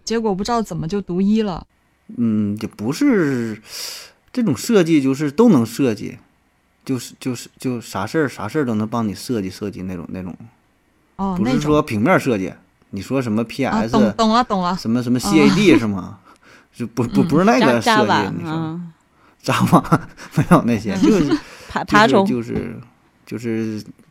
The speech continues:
Speaker 2: 帮别人出点主意啊什么的，啊，就，就设计高手。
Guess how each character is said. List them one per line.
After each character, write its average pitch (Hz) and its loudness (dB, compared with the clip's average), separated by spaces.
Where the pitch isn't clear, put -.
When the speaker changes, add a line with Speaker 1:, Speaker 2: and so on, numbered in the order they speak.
Speaker 2:
帮 110 -4
别 117 -2
人 113 0
出 120 -4
点 127 6
主 98 -6
意 143 4
啊 117 2
什 101 -6
么 98 -2
的， 95 -8
啊， 104 -8
就， 98 -6
就 101 -12
设 104 -8
计 98 -6
高 87 -8
手。 - -16